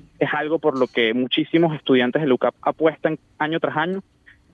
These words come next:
sabiendo que las riendas de, de nuestro país están en manos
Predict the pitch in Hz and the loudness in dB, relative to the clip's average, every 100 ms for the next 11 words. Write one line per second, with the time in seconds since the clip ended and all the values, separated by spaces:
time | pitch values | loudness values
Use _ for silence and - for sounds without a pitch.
0 | _ - 147 143 151 165 175 151 127 139 | _ -4 -2 0 0 0 2 0 -2 0
1 | 139 143 160 165 127 113 117 120 120 120 | 0 0 2 2 2 0 0 0 0 -2
2 | 135 120 131 160 - 123 135 151 143 156 | -2 0 -4 -6 -4 -2 0 0 -2 -6